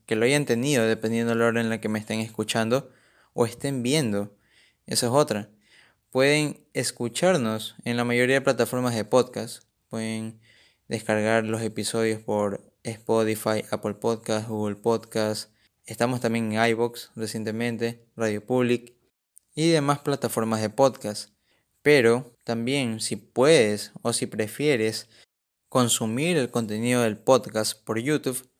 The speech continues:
puedes suscribirte a nuestro canal. Estamos como La Palabra Final, tanto en YouTube como en todas las redes sociales, Facebook, Twitter, Instagram. Muchas gracias por todo el apoyo dado. Esta comunidad está creciendo a pasos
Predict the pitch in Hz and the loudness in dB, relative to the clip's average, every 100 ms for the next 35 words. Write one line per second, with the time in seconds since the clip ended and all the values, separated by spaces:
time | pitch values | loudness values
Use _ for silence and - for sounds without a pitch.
0 | _ _ _ _ 156 170 180 160 151 151 | _ _ _ _ 6 6 4 2 4 4
1 | 156 160 147 127 120 117 117 107 110 120 | 4 2 2 0 -2 -2 -2 -2 0 2
2 | 120 120 - _ _ - 117 - 117 117 | 2 -2 -10 _ _ -16 -6 -2 -2 -2
3 | 113 110 107 110 107 107 117 113 117 113 | -2 0 0 0 0 2 2 2 -2 -2
4 | 117 117 _ _ _ _ _ _ 120 117 | -2 -2 _ _ _ _ _ _ -4 0
5 | 113 120 147 147 147 139 127 - 127 127 | 0 2 2 2 2 -2 -2 -6 -2 0
6 | 127 147 151 143 131 131 123 117 127 123 | 2 6 6 6 4 2 2 -4 0 2
7 | 120 120 - 117 117 110 113 110 - 120 | 2 0 -2 -2 -2 -2 -4 -4 0 2
8 | 117 110 113 120 - 113 113 110 - - | 4 2 0 -2 0 0 0 -4 -14 -20
9 | _ _ _ _ - 123 123 120 120 123 | _ _ _ _ -6 0 2 4 4 4
10 | 131 - 107 - 110 113 110 113 107 107 | -2 -2 -2 0 0 0 0 0 0 2
11 | 110 120 123 123 _ - 113 120 113 117 | 2 2 0 -6 _ -14 -6 -4 -2 0
12 | 120 123 117 123 117 113 - 120 117 - | 2 0 0 -4 -2 -2 -2 -2 -4 -6
13 | - - - - 104 - 156 160 170 160 | -20 -20 -20 -10 -8 2 4 4 0 0
14 | - | -6